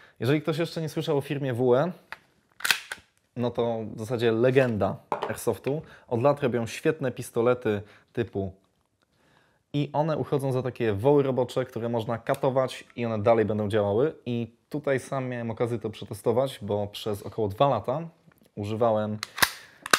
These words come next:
e, w zasadzie tego samego pis-, e, takiego samego, e, klocuszka, tylko że w wersji czarnej.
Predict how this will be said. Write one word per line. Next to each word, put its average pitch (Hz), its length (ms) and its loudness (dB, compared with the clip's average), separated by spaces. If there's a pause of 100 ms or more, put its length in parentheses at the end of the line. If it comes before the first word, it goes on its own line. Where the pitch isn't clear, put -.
e, 107 260 -2 (160)
w 160 60 -10
zasadzie 135 300 0
tego 147 180 0
samego 131 300 -2
pis-, - 300 -14
e, 101 100 -12 (680)
takiego 147 260 -2
samego, 110 500 0 (840)
e, 101 260 -2 (260)
klocuszka, 135 840 -2 (680)
tylko 156 260 0
że 120 100 0
w 113 60 -6
wersji 117 380 -2
czarnej. 110 540 2